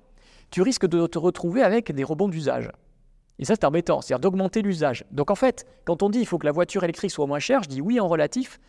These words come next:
mais en fait, il faut, il faudrait penser à renchérir en fait la voiture thermique, tu vois, plutôt que de, euh, baisser le prix. Alors renchérir la voiture thermique, ça peut être embêtant, parce que gilets jaunes, et cetera. Mais renchérir la, le coût marginal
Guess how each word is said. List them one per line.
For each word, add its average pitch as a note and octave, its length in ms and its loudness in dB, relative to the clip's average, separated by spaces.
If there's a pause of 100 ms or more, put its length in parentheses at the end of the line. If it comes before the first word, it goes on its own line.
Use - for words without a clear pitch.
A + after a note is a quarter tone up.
(260)
mais D#3 100 -2
en E3 60 2
fait, B3+ 160 2
il E3+ 60 -12
faut, F3 160 -4 (140)
il C3+ 100 -10
faudrait F#3+ 380 2
penser F3+ 420 0
à D3 100 4
renchérir G#3 640 0
en B2+ 80 -2
fait F#3+ 300 2
la B2 100 0
voiture B2+ 360 -4
thermique, F3+ 420 -4
tu C3+ 100 -10
vois, F3+ 180 2 (400)
plutôt A3+ 360 2
que G3+ 140 0
de, D#3+ 200 2
euh, F3 380 4
baisser F3 280 -2
le F#3 100 0
prix. D3 260 -4
Alors A#2 180 -4
renchérir E3+ 320 -2
la D3+ 40 4
voiture D3 240 0
thermique, D#3 260 -2
ça - 120 -4
peut C3 80 -2
être B2 140 -6
embêtant, C3+ 400 -2
parce C#3 180 -8
que E3 220 2
gilets A#2+ 300 -2
jaunes, D3 300 -2
et A2 80 -6
cetera. B2+ 380 -4 (640)
Mais C#3 100 -2
renchérir F#3 460 2
la, C3 140 2 (100)
le B2+ 180 -8
coût - 140 -6
marginal D#3 600 0